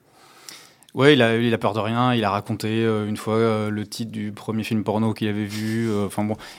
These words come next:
il est, il a pas vraiment de limite. Et il a pas honte et, et, pff, et finalement tout passe très bien. Personne lui en veut. Il, il a pas une image, euh, grossière en fait, euh, Klopp,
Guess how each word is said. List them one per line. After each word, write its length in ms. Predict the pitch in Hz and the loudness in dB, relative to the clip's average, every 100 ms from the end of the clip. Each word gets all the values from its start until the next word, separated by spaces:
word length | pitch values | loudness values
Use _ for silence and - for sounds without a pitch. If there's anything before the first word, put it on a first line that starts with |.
| - | -12
il 100 | 120 | -4
est, 160 | 127 135 | 0 4
il 80 | 135 | 6
a 60 | |
pas 100 | 151 | 6
vraiment 240 | 151 170 160 | 6 6 4
de 60 | |
limite. 260 | 175 226 170 | 4 2 4
Et 60 | |
il 80 | 143 | 6
a 80 | 135 | 6
pas 100 | 160 | 6
honte 300 | 180 208 151 | 6 2 4
et, 460 | 131 127 123 120 127 | 4 4 4 0 -4
et, 40 | |
pff, 260 | 120 - 127 | -6 -6 -2
et 100 | 120 | 0
finalement 400 | 127 131 143 151 | 2 4 6 4
tout 100 | 135 | 0
passe 180 | 127 - | -2 -2
très 200 | 131 131 | 0 4
bien. 160 | 147 | 4
Personne 360 | 131 113 143 135 | 4 4 4 4
lui 100 | 127 | 4
en 100 | 117 | 2
veut. 280 | 117 147 151 | 2 4 4
Il, 160 | 127 - | 4 0
il 160 | 143 | 2
a 60 | 160 | 4
pas 160 | 214 220 | 6 6
une 100 | 170 | 6
image, 340 | 147 151 139 | 6 4 4
euh, 220 | 135 127 | 2 2
grossière 560 | 120 117 143 - 160 127 | 0 2 0 2 2 2
en 80 | 113 | 0
fait, 260 | 120 - | -4 -4
euh, 240 | 110 104 104 | -8 -8 -8
Klopp, 260 | 117 113 | -8 -8